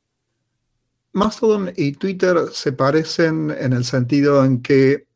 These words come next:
ambas plataformas pertenecen a la categoría de lo que podríamos llamar social networking services, servicios, eh,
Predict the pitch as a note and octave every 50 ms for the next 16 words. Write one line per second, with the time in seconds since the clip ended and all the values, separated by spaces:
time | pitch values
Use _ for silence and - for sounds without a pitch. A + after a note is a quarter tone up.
0 | _ - - C3 C3+ C3+ C3 B2+ - C3+ B2+ - A#2+ - - D3+ C3+ C3 C3 C3
1 | C3 C3 - - - _ - - B2+ B2 - A#2+ B2 B2+ B2 - C#3 B2+ A#2+ A#2
2 | A2+ G#2+ A#2 G#2+ - - A#2 A#2 A#2+ A#2 B2 A#2+ C3 C3 B2+ A#2 A#2+ A#2 A#2 A#2
3 | A2+ A2+ A#2 A#2+ A#2 A#2 - A#2 A2+ A2+ A#2 A2+ - - - - C3+ B2+ - -
4 | C#3 B2+ A#2+ A#2 A2+ A2+ A#2+ A#2 A#2 A2+ - A#2 A#2 - - C#3+ C3 B2 A2+ G2
5 | - - F2 F2+ - - A2 G#2+ A2 A#2 A#2 - C3 A#2 - - - _ _ _
6 | _ _ _ _ _ - B2 A2+ A2